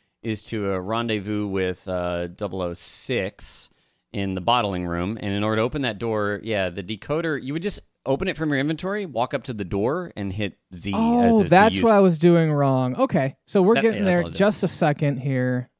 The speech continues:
Speaker 2: But first you have to go through this little science lab. There's a bunch of little scientists.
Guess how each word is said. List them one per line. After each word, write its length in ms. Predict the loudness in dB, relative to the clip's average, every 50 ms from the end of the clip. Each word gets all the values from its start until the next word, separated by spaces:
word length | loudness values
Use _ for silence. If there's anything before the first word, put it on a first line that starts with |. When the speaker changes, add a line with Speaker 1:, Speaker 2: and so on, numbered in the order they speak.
| -14 -6
Speaker 2:
But 320 | -2 -2 -2 -2 -2 -6 -6
first 300 | -4 -2 -2 0 0 2
you 80 | 2
have 100 | 2 2 0
to 80 | 2
go 120 | 2 2 2
through 200 | 2 0 -2 -2
this 200 | -2 -4 -4 -2
little 180 | 0 0 0
science 580 | -2 -4 -4 -2 0 0 0 0 0 -2 -4 -6
lab. 320 | -6 -4 -4 -4 -4 -4
There's 160 | -4 -4 -4
a 60 | -2 -2
bunch 180 | -2 -2 0
of 60 | 0
little 120 | 0 0 -2
scientists. 640 | -2 -2 -2 -2 -2 -2 -2 -2 -2 -4 -4 -4 -8